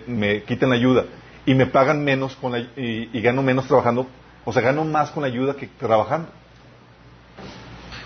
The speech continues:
Qué fuerte, ¿no? Ha habido casos, estaba platicando una de, eh, si-, situaciones de personas que, que podían, podrían sanar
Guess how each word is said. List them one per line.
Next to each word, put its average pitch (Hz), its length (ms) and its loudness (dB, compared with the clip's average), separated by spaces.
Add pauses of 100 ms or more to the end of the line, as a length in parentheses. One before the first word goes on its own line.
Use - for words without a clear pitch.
(760)
Qué - 100 2
fuerte, 101 500 2
¿no? 107 120 -8 (640)
Ha 127 40 4
habido 180 220 10
casos, 180 500 2
estaba 127 300 2
platicando 123 400 -2
una 131 380 2 (680)
de, 98 640 2 (680)
eh, 98 420 0 (180)
si-, 143 220 2 (640)
situaciones 131 400 4
de 143 80 4
personas 131 340 2
que, 117 300 2 (340)
que 107 440 4 (120)
podían, 131 720 4
podrían 131 340 2
sanar 123 520 2